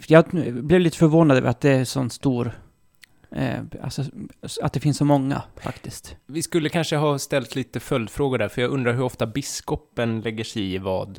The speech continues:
Speaker 2: våran gäst,
Speaker 1: Vad just han
Speaker 2: eh,
Speaker 1: gör.
Speaker 2: gör.
Speaker 1: Nej, nej, precis. Det, det tänkte jag också på, att det är ju, ehm, jag menar, det är ju en liksom stor policy man har över sig. Såklart
Speaker 2: Mm.
Speaker 1: om man jobbar i kyrkan.
Speaker 2: Mm.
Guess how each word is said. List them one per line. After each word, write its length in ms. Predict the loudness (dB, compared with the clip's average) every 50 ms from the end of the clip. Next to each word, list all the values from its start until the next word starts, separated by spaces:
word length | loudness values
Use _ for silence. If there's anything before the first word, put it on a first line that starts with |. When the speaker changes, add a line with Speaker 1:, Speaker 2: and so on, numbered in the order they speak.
| -6 -2
Speaker 2:
våran 280 | 0 0 0 0 0
gäst, 320 | -2 -4 -4 -6 -2 2 4
Speaker 1:
Vad 80 | 6
just 200 | 6 6 4 4
han 240 | 4 4 4 4 4
Speaker 2:
eh, 60 | 2
Speaker 1:
gör. 100 | 2 0
Speaker 2:
gör. 220 | 0 -2 -2 -4 0
Speaker 1:
Nej, 160 | 2 4 4 4
nej, 140 | 4 2
precis. 420 | 2 0 -2 -2 -2 -4 -4 -2 0
Det, 220 | 4 4 4 4
det 280 | 2 0 -2 0 0 2
tänkte 300 | 2 2 0 2 2 0
jag 40 | 0
också 180 | 0 -2 -6
på, 120 | -4 -4 -6
att 140 | -6 -2
det 100 | 0 2
är 100 | 2 2
ju, 260 | 2 2 0 0 -2 -4 -8 -14 -20 -20 -20 -20 -20 _ _ _ _ -12
ehm, 420 | -8 -8 -6 -6 -6 -8 -8 -10 -12 -14 -14 -16 -18 -20 -20 _ _ _ _ _ _ _ _ _ _ _ _ _ _ 0
jag 100 | 2 4
menar, 140 | 4 4 2 2
det 120 | 4 6 6
är 40 | 8
ju 60 | 8
en 160 | 6 4 2
liksom 320 | 0 -2 0 0 0 0
stor 340 | -2 0 0 2 4 4 4
policy 560 | 2 2 2 2 4 4 2 2 0 0 -2
man 160 | -2 0 0 2
har 100 | 2 4
över 280 | 4 2 2 -2 -6
sig. 300 | -6 -6 -8 -8 -10 -12 -14 _
Såklart 540 | 2 2 4 6 6 6 6 6 4 _ -2
Speaker 2:
Mm. 40 |
Speaker 1:
om 40 | -2
man 100 | 0 0
jobbar 220 | -2 -2 -2 -2 -4
i 60 | -4
kyrkan. 460 | -4 -4 -6 -6 -6 _ -6 -6 -6 -6 -12 _ _
Speaker 2:
Mm. 240 | -4 -2 -2 -2 -4